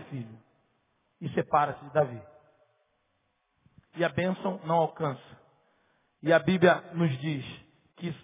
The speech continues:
Davi continua a vida dele. Então, querido, nessa noite, tenho certeza que Deus falou ao teu coração. E eu quero que você entenda uma coisa.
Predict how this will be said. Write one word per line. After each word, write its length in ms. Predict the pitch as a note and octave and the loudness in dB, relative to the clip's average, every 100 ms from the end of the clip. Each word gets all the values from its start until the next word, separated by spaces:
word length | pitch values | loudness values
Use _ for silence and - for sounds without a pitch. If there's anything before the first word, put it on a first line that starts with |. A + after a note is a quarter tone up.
| _ | _
Davi 320 | E3+ D#3 D#3 | 2 4 0
continua 360 | F3+ G3+ G3+ G#3+ | 0 0 0 -2
a 40 | |
vida 200 | G3+ C#4 | -2 -8
dele. 240 | - C4 B2 _ _ _ _ _ _ _ _ _ _ _ _ _ _ _ - | -10 -12 -12 _ _ _ _ _ _ _ _ _ _ _ _ _ _ _ -12
Então, 240 | E3 A#3+ | 6 6
querido, 340 | A#3+ G#3 E3 C#3+ | 8 2 -2 0
nessa 220 | F#3+ G3+ | 0 6
noite, 400 | A3 G#3 - - | 8 8 6 0
tenho 180 | G3+ G3 | 2 2
certeza 300 | F3 G3 F3 | 4 4 2
que 80 | F3 | 2
Deus 160 | F#3 | 0
falou 160 | F#3 F3+ | 2 0
ao 60 | |
teu 100 | F#3 | 0
coração. 580 | - E3+ D#3 G#3 F3+ B2+ - - _ _ _ - | 0 0 0 -2 -2 -4 -14 -20 _ _ _ 2
E 20 | |
eu 80 | E3+ | 2
quero 240 | E3+ G3 F#3 | 6 6 4
que 120 | F#3 | -2
você 200 | F3+ F#3 | -2 -2
entenda 300 | E3+ F#3 F3+ | -4 -6 -4
uma 120 | D#3 | -4
coisa. 320 | - E3+ C3 | 0 0 0